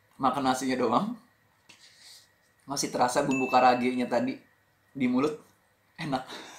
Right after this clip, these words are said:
<laughs> Bahaya nih, bahaya. Teman-teman harus coba. Menu selanjutnya aku akan cobain Wagyu Bowl yang teriyaki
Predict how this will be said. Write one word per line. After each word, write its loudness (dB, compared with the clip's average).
<laughs> -10
Bahaya 2
nih, -4
bahaya. -6
Teman-teman 6
harus 8
coba. 2
Menu 2
selanjutnya 4
aku 4
akan 4
cobain 2
Wagyu 4
Bowl 2
yang 2
teriyaki -2